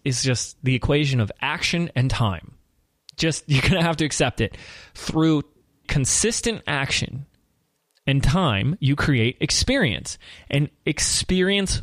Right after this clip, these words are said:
will tell you. I know you probably wanted a shortcut, easy way. I do have an easier way, by the way, I'll tell you in just a moment.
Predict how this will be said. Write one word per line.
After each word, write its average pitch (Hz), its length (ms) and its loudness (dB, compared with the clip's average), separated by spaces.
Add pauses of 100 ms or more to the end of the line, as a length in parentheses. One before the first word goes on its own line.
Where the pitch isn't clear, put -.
will 156 220 2
tell 135 280 2
you. 90 260 -6 (460)
I 117 140 2
know 156 320 4
you 180 160 0
probably 185 400 0
wanted 170 340 4
a 139 60 0
shortcut, 165 580 0
easy 170 280 0
way. 160 440 2 (260)
I 123 120 0
do 131 180 2
have 143 220 2
an 135 200 -4
easier 131 300 2
way, 117 200 2
by 123 120 2
the 117 60 4
way, 113 100 4
I'll 113 120 2
tell 110 180 2
you 107 180 0 (440)
in 98 100 -2
just 98 180 0
a 151 60 2
moment. 120 320 2